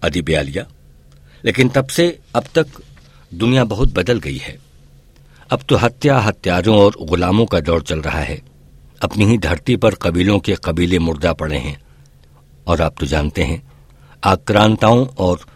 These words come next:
मुर्दों के पास आंसू नहीं होते। इसलिए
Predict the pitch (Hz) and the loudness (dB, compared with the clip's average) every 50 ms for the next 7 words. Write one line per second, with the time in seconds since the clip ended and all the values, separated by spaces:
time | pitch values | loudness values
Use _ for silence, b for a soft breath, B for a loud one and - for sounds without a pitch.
0 | - - 90 92 90 90 110 101 87 - 85 - 85 85 82 82 - - - - | -2 2 2 2 4 4 0 0 0 0 -4 -2 -2 -2 -2 -2 -4 -8 -6 -4
1 | 90 85 82 - - 95 82 67 73 80 71 76 - - - - - - - - | -2 -2 -2 -2 -4 -4 -2 -2 -2 -4 -4 -6 -8 -10 -12 -14 -16 -16 -20 -20
2 | - - - - - - - - - - - 135 127 - - 107 98 95 101 | -20 -20 -20 -20 -20 -20 -20 -20 -8 -2 0 0 0 0 0 2 2 2 2